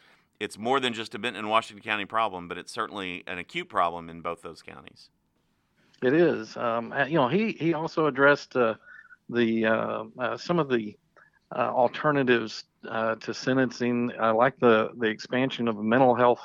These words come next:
Speaker 2: crisis units. Uh, you know, Fayetteville has one, uh, that is, uh, uh,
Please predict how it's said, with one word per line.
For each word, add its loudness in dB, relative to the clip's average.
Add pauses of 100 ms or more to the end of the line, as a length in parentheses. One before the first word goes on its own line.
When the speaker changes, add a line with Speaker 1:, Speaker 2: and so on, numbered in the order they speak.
Speaker 2:
crisis 0
units. -12
Uh, -6 (100)
you -14
know, -4
Fayetteville 0
has -2
one, 0 (560)
uh, 6
that 2
is, -4
uh, -6 (120)
uh, -6